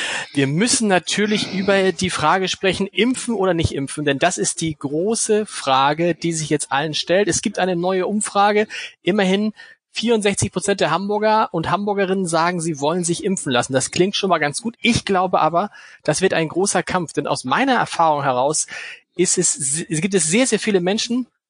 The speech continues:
würde mal sagen, so jeder Fünfte in meinem Bekanntenkreis, der ein klassischer Impfgegner ist, der sich auch sonst nicht impfen lässt.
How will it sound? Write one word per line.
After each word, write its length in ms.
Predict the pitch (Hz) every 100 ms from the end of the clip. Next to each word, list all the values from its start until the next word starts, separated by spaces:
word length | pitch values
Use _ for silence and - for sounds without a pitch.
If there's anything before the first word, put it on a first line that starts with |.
| _
würde 140 | - 180
mal 100 | 165
sagen, 240 | 160 170
so 100 | 165
jeder 260 | 160 175 165
Fünfte 380 | - 302 - 208
in 40 |
meinem 200 | 165 156
Bekanntenkreis, 720 | 151 185 190 147 139 160 - - - -
der 160 | 151
ein 160 | 156 156
klassischer 500 | - 190 196 180 170
Impfgegner 540 | 190 170 - 208 190
ist, 200 | 139 135
der 120 | 147 143
sich 160 | 151
auch 80 | 135
sonst 240 | 151 196
nicht 100 | 131
impfen 240 | 123 117 -
lässt. 320 | 92 - -